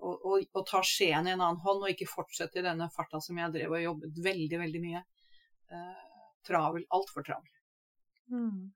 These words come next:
Speaker 2: Ja, det er ofte det som skjer, at, eh, hvis man ikke setter grenser for seg selv, så er det,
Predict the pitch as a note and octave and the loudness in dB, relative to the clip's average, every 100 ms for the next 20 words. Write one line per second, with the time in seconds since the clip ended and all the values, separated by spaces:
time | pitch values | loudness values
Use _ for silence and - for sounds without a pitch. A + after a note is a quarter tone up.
0 | _ _ - _ _ A#3 A3+ A#3+ A3 A3+ | _ _ -20 _ _ -2 0 2 2 0
1 | - A3 G#3 G#3 - A3+ C4+ B3 G#3 - | 0 0 0 -2 0 2 2 2 0 -4
2 | G#3 G3+ G3 G3 - G3+ G3+ G3+ _ F#3+ | -2 0 0 -2 -4 -2 0 -2 _ 0
3 | F#3 F#3 G3 G3 G3 A3 G#3+ G#3 G3 - | 0 0 -2 -4 -4 -4 -2 0 -2 -4
4 | F#3+ - G3 G3+ G#3 G#3 A3 - G#3 G3 | -8 -6 -4 -4 -4 -6 -6 -4 -4 -4
5 | G3 | -6